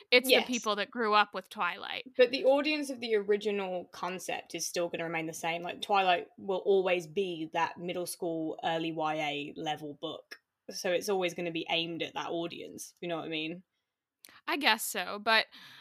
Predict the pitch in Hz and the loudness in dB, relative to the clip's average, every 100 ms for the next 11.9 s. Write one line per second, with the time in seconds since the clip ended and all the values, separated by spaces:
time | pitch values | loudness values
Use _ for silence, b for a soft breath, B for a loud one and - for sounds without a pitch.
0 | B 254 294 370 359 - _ _ _ 277 | B 8 8 8 2 -4 _ _ _ 6
1 | 359 480 - 440 427 - - _ _ _ | 8 6 4 4 2 0 -12 _ _ _
2 | _ _ _ _ 262 294 349 359 - 311 | _ _ _ _ 4 4 4 2 4 6
3 | 339 - - 262 277 403 - 415 208 208 | 6 2 2 2 4 2 2 0 6 6
4 | 208 226 214 214 240 220 - 202 202 190 | 6 2 -2 0 0 -2 -2 0 4 4
5 | 196 - 226 240 254 285 294 294 294 269 | 2 -2 4 6 4 2 2 2 2 2
6 | 262 - 226 254 349 392 - - 233 240 | 2 6 6 6 2 0 0 2 2 2
7 | 277 - - - - 220 220 233 196 190 | -4 -8 -20 -20 0 0 2 -4 4 4
8 | 196 208 185 196 208 285 262 233 - B | 4 -2 0 0 -2 -4 2 2 2 B
9 | B B - 349 285 262 254 247 247 247 | B B 2 4 4 4 6 6 6 4
10 | - B 494 415 B - 415 311 262 277 | -2 B -6 -8 B 8 8 10 8 8
11 | 302 349 330 302 285 269 247 277 240 | 6 2 0 0 4 4 4 2 2